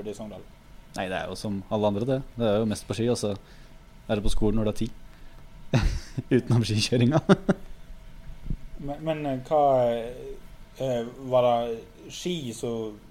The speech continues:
Speaker 1: mulighetene som trekte deg til Sogndal, eller var det, eh, fornybar energi?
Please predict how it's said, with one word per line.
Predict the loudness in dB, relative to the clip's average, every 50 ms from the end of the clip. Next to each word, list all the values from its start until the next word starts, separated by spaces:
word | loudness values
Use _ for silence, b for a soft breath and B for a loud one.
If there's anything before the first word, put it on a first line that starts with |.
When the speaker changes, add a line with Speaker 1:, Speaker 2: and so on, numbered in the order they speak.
| -16 -12 -10
Speaker 1:
mulighetene | -6 -4 0 2 2 2 2 0 -2 -8 -8
som | -8
trekte | -8 -6 -4 -4 -4 -4 -4 -4
deg | -2 -4 -4
til | -6 -4
Sogndal, | -4 -2 0 2 2 2 2 0 -4 -4
eller | -4 -2 0
var | 2 2 2
det, | 4 2 2 2 0 0 -2 b b b b b b b -12 -8
eh, | -6 -4 -4 -2 -4 -4 -6
fornybar | -8 -6 -4 0 0 0 0 4 4 4 6 6
energi? | 4 2 2 0 0 2 0 0 0